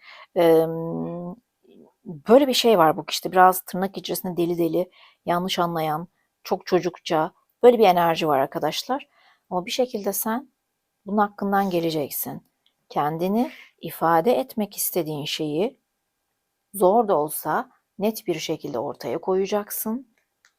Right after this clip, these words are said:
Bak, ikisi de kılıç kaldırıyor havaya, görüyor musun? Ve kendin için, e,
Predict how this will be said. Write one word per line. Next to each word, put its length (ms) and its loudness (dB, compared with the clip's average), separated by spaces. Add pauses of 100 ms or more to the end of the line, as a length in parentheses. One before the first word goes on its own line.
(140)
Bak, 120 -10 (240)
ikisi 280 -12
de 100 -6
kılıç 380 -4
kaldırıyor 400 -6
havaya, 220 -6
görüyor 240 -4
musun? 260 -14 (520)
Ve 100 -2
kendin 520 -2
için, 520 -10 (420)
e, 380 2